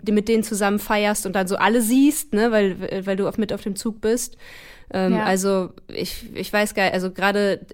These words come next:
Speaker 1: C S D ist, äh, klar, man kann sagen, oh, es ist ja immer nur immer in, in dieser Phase. Ähm, schade, natürlich wär's schöner, wenn die Aufmerksamkeit, ähm, auch ganzjährig da wäre.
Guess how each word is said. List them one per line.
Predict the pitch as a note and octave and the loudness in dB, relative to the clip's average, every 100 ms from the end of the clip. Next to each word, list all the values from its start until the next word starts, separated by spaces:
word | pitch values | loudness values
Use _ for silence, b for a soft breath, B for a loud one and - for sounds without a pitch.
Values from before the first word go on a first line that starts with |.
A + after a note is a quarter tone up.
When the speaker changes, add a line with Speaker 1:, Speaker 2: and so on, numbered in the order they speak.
| F3+ | -6
Speaker 1:
C | - | -2
S | G#3 - | -2 0
D | G3+ A3+ | 0 2
ist, | A3 G#3+ - - | 0 -2 -6 -4
äh, | F#3 F3+ | -2 0
klar, | - G#3+ F#3+ G3 | 2 4 4 0
man | G3+ A#3+ | -4 0
kann | C#4 | 0
sagen, | A#3 A#3 A3 - | 4 4 4 4
oh, | G#3+ | 4
es | G#3 - | 4 0
ist | - | 0
ja | G3+ | 2
immer | G#3 | 2
nur | G#3 G#3 G3 | 2 2 0
immer | G3+ G3 | 0 0
in, | F#3+ - G3+ F#3+ | -2 -4 -4 -4
in | - F#3+ - | -4 -4 -4
dieser | G#3 F#3+ | -2 -2
Phase. | F#3+ F#3+ G3 G#3+ A#3 C4 - B B B | 0 2 4 4 2 0 -2 B B B
Ähm, | G3+ G3+ | 0 2
schade, | - G3 G3 | 4 4 2
natürlich | G3 A3+ G3+ | 2 -2 0
wär's | G3 | 0
schöner, | - G#3+ G3 | 2 2 2
wenn | F#3+ G3 | 0 0
die | F#3 | 0
Aufmerksamkeit, | G3 G#3 G3 F#3+ - F#3+ F#3+ | -2 -4 -4 -6 -2 -2 -2
ähm, | - F#3 F3+ | -2 -2 -2
auch | F3 | -2
ganzjährig | F#3 G3+ G3+ A3+ A3+ A3 | 0 0 0 -2 -2 -2
da | G#3 G#3 G#3 | 0 2 2
wäre. | A3 A3 A#3+ | 2 0 -4